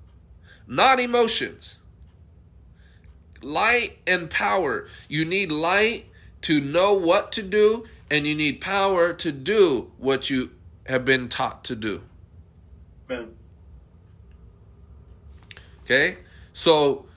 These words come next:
Speaker 1: I'm laying this foundation so that you understand, right? <clears throat> But Ephesians four,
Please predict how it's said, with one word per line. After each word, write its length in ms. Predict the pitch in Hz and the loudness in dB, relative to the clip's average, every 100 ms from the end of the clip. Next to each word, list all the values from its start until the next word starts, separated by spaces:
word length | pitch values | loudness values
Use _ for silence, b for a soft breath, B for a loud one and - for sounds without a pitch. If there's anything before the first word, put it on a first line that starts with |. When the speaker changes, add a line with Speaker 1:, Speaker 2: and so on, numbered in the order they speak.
| b b - | b b 0
Speaker 1:
I'm 180 | 139 139 | 0 0
laying 420 | 147 175 208 208 | 0 2 2 2
this 200 | 185 - | -2 -2
foundation 1000 | 165 160 151 147 196 208 - 107 113 - - - - - - - - - - - - - - - - b b | 0 0 -2 0 2 2 -2 -4 -6 -12 -20 -20 -20 -20 -20 -20 -20 -20 -20 -20 -20 -20 -20 -20 -20 b b
so 260 | - 170 165 | -2 2 2
that 220 | 165 160 | 2 0
you 120 | 143 | -2
understand, 1040 | 139 120 101 - - 151 190 180 - - - - - - - - - - - - - - | -2 -4 -6 -8 0 2 2 -2 -6 -16 -20 -20 -20 -20 -20 -20 -20 -20 -20 -20 -20 -8
right? 340 | 104 110 131 - B B B B B B - | -4 -4 -6 -16 B B B B B B -2
<clears throat> 280 | 196 190 156 - - - - - - - - - - - - - - - - - - - - b b - | 2 2 0 -8 -20 -20 -20 -20 -20 -20 -20 -20 -20 -20 -20 -20 -20 -20 -20 -20 -20 -20 -20 b b 0
But 120 | 143 | 2
Ephesians 580 | 139 - 208 208 208 196 | 2 0 -2 0 -2 -4
four, 460 | - 135 127 147 | -2 0 0 0